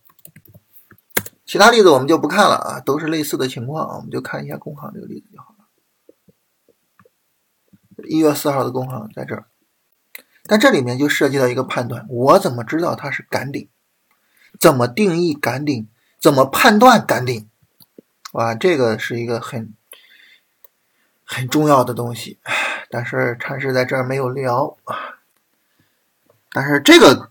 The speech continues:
这个是前提，对吧？就是我说那个大级别需要下跌，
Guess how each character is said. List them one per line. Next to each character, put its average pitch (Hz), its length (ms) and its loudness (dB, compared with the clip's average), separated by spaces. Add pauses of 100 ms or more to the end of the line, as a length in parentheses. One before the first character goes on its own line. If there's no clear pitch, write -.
这 233 140 0
个 143 120 2
是 - 140 -4
前 120 260 -4
提， - 300 -10
对 117 160 -2
吧？ 107 220 -4 (340)
就 156 140 2
是 175 60 8
我 139 140 8
说 139 200 0
那 139 100 -4
个 120 100 -4
大 151 280 2
级 156 120 2
别 139 220 4
需 220 540 -4
要 156 280 6
下 117 300 -4
跌， 113 240 -6